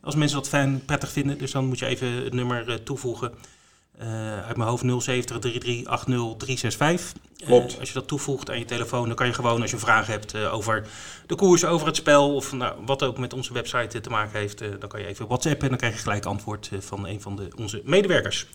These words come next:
Speaker 1: Op de site staat ook alles, eh, vermeld, eh, over
Speaker 2: Ik denk dat het handig is. Vooral
Speaker 1: Ja,
Speaker 2: ook als het
Speaker 1: zeker.
Speaker 2: druk aan de lijn
Speaker 1: Nee,
Speaker 2: is,
Speaker 1: maar
Speaker 2: dan
Speaker 1: goed, het
Speaker 2: kan
Speaker 1: is,
Speaker 2: je
Speaker 1: het
Speaker 2: gewoon
Speaker 1: is,
Speaker 2: toch
Speaker 1: eh,
Speaker 2: je bericht kwijt.
Speaker 1: En de kansspelwereld, heel veel, eh, sites hebben gewoon, eh, chats of, eh, dat soort dingen.
Speaker 2: Ja.
Speaker 1: Dat vinden mensen toch het fijnste om, eh,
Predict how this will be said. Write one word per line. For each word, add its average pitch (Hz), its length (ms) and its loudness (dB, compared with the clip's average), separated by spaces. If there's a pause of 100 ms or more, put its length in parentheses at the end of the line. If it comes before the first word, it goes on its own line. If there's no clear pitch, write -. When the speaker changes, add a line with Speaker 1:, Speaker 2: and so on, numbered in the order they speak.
(140)
Speaker 1:
Op - 60 -20
de 135 80 -2
site 156 220 6
staat 131 180 0
ook 127 180 -4
alles, - 320 -6
eh, 107 80 -6
vermeld, 101 460 -8
eh, - 100 -12
over - 220 -8
Speaker 2:
Ik 151 120 4
denk 131 160 8
dat 117 140 8
het 98 100 -2
handig 90 320 -2
is. - 240 -12 (540)
Vooral 175 200 10
Speaker 1:
Ja, 170 60 8
Speaker 2:
ook 170 60 6
als 147 80 8
het 143 120 6
Speaker 1:
zeker. 123 160 8
Speaker 2:
druk 131 140 10
aan 127 80 12
de 139 60 8
lijn 143 160 8
Speaker 1:
Nee, 294 140 12
Speaker 2:
is, 277 60 6
Speaker 1:
maar 247 100 4
Speaker 2:
dan - 20 4
Speaker 1:
goed, 214 120 10
het 196 100 8
Speaker 2:
kan 135 80 10
Speaker 1:
is, - 60 8
Speaker 2:
je 127 60 6
Speaker 1:
het - 80 4
Speaker 2:
gewoon 135 140 8
Speaker 1:
is, 127 60 2
Speaker 2:
toch 151 120 10
Speaker 1:
eh, 147 60 2
Speaker 2:
je 135 80 6
bericht 131 240 4
kwijt. 123 400 2 (180)
Speaker 1:
En 202 120 2
de 185 60 6
kansspelwereld, 165 640 6
heel 151 120 2
veel, 143 360 4
eh, 139 80 6
sites 135 340 6
hebben 135 200 -2
gewoon, 131 220 0
eh, 127 220 -2
chats 135 420 4
of, 110 200 -8
eh, 120 100 -8
dat 120 140 -2
soort 117 120 -4
dingen. 113 140 2
Speaker 2:
Ja. 113 60 8
Speaker 1:
Dat 107 80 4
vinden 123 180 0
mensen 117 240 0
toch 123 120 -4
het - 120 -8
fijnste 113 380 -2
om, 107 200 -8
eh, 107 60 -6